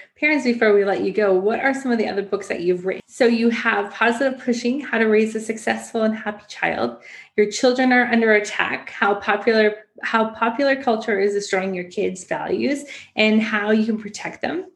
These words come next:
Your Children Are Listening, Nine Messages They Need to Hear from You. And the one that we're discussing today, we're, uh, Raising Generation Tech, Prepare Your Children for a Media-Fueled World, and then Raising Young Athletes, Parenting Your Children in Victory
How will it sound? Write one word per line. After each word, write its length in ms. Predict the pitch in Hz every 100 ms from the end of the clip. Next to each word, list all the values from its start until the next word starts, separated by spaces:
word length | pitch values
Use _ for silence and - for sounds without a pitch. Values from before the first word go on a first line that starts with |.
| - - - -
Your 160 | 240
Children 500 | 233 277 269 269 262
Are 180 | 233 240
Listening, 720 | 226 202 202 233 247 302 254
Nine 340 | 214 208 226 226
Messages 680 | 202 - 220 220 226 247 -
They 140 | 214
Need 260 | 202 196 202
to 80 | 214
Hear 220 | 208 185
from 180 | 185 190
You. 300 | 190 247 - _ _ - _ -
And 420 | 220 226 220 220
the 80 | 220
one 140 | 226
that 120 | 220
we're 140 | 214 214
discussing 640 | 226 226 226 226 220 214
today, 500 | 214 202 196 220 - 226
we're, 480 | 214 202 214 208
uh, 260 | 202 196 190
Raising 340 | 190 233 254 240
Generation 500 | 233 226 214 220 208
Tech, 300 | 220 269 -
Prepare 320 | 240 240 226
Your 180 | 226 226
Children 480 | - 208 208 208
for 220 | 202 196 190
a 80 |
Media-Fueled 800 | 196 196 196 196 196 202 185 185
World, 400 | 196 196 240 254 - - _
and 140 | 240
then 180 | 240 240
Raising 420 | 220 233 247 277
Young 240 | 247 233 233
Athletes, 480 | 202 214 - 175 -
Parenting 360 | - 202 214 240
Your 140 | 240
Children 420 | 233 214 202 202 185
in 100 | 185
Victory 560 | 185 185 202 196 196